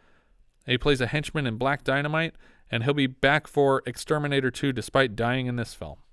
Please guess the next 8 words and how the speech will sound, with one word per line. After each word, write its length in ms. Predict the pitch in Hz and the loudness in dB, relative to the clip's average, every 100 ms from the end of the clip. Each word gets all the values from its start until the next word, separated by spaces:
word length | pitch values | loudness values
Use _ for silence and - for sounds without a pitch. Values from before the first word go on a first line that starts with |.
| _ _ _ - _ _ | _ _ _ -20 _ _
Tom 260 | - 165 170 | 4 4 6
Everett 280 | 147 165 | 4 4
was 160 | 123 120 | 2 0
the 160 | 123 113 | -2 0
hotel 420 | 143 135 156 151 | 2 2 2 0
clerk. 420 | - 120 127 - _ _ _ - | 2 0 0 -6 _ _ _ -8
That's 160 | 117 | -6
the 260 | - 113 | 0 0